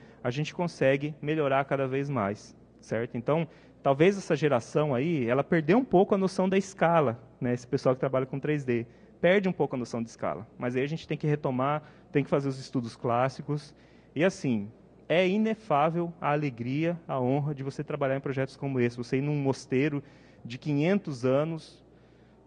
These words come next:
mexer lá nos ossos, ver publicações que foram feitas naquele tempo, enfim, documentos que foram escritos relacionados a esses santos. Não digo pelos santos,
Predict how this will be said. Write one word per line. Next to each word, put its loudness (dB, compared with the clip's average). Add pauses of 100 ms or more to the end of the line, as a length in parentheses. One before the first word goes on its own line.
(140)
mexer 2
lá 4
nos -4
ossos, 0 (220)
ver 2 (180)
publicações -2
que -8
foram 0
feitas 0
naquele -2
tempo, -2
enfim, 0
documentos 0
que -6
foram 2 (720)
escritos 2 (460)
relacionados 4
a 6
esses -2
santos. 0
Não 0
digo 0
pelos 0
santos, -2